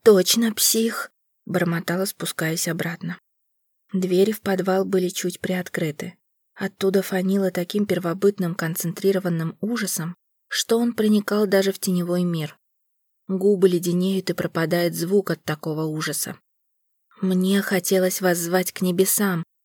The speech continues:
чтобы меня унесло отсюда". Пистолет казался ледышкой. "Ал!" Губы едва шевелились. "Ал!" У него же договор с тем, что в подвале.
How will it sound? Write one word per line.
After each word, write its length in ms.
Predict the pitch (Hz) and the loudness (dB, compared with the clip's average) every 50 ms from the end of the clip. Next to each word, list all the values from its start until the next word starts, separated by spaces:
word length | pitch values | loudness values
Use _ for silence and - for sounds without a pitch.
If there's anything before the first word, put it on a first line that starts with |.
| _ _ | _ _
чтобы 300 | - - - 190 180 180 | -10 -6 -4 0 2 2
меня 320 | 180 180 175 175 185 190 - | 4 4 4 4 2 0 0
унесло 500 | - 190 185 196 196 - - 220 220 202 | 2 2 2 2 0 0 2 2 2 2
отсюда". 580 | 185 175 - - - - 165 165 160 156 175 - _ _ _ _ _ _ _ _ _ _ _ _ _ - | 2 -2 -2 -4 -2 -2 -2 -2 -2 -4 -8 -10 _ _ _ _ _ _ _ _ _ _ _ _ _ -4
Пистолет 500 | - 214 208 - 175 180 180 180 180 - | -4 -2 0 2 2 4 4 2 2 0
казался 480 | - 185 175 170 175 170 170 - - 175 | 0 0 2 2 2 2 2 -2 -2 0
ледышкой. 680 | 170 170 160 170 165 160 - - - 175 175 175 _ _ _ _ _ _ _ _ _ _ _ _ _ _ _ _ - - | 0 2 2 2 0 0 0 -4 -6 -8 -10 -10 _ _ _ _ _ _ _ _ _ _ _ _ _ _ _ _ -14 -8
"Ал!" 400 | - 196 202 226 226 208 202 - _ _ _ _ _ _ _ _ - | -4 -2 -2 0 0 -2 -4 -6 _ _ _ _ _ _ _ _ 0
Губы 280 | - 185 175 170 180 | 2 2 2 2 2
едва 260 | 170 170 165 165 170 170 | -2 -2 -2 -4 -4 -4
шевелились. 680 | - - 180 175 175 175 165 165 175 175 - - - _ _ _ _ _ _ _ _ - | -4 -4 -2 -2 -2 -2 -2 -4 -4 -6 -10 -12 -16 _ _ _ _ _ _ _ _ -2
"Ал!" 420 | - 277 247 247 226 196 180 180 _ _ _ _ _ _ _ _ _ _ _ _ _ _ _ _ _ _ | 0 2 4 4 4 2 2 -2 _ _ _ _ _ _ _ _ _ _ _ _ _ _ _ _ _ _
У 60 | - 175 | -6 -4
него 260 | 165 165 165 170 170 | -4 -2 -2 -2 -2
же 120 | 175 175 | -2 2
договор 500 | 170 180 170 185 190 202 214 226 214 180 | 2 2 4 4 2 2 2 2 2 2
с 140 | - - - | 0 -4 -4
тем, 260 | - - 196 185 185 | 0 0 0 0 0
что 180 | - - - 202 | -2 -6 -6 -8
в 80 | - | -8
подвале. 600 | - 185 185 185 196 196 202 185 165 156 165 165 | -6 -4 -2 0 0 0 0 0 0 -2 -6 -8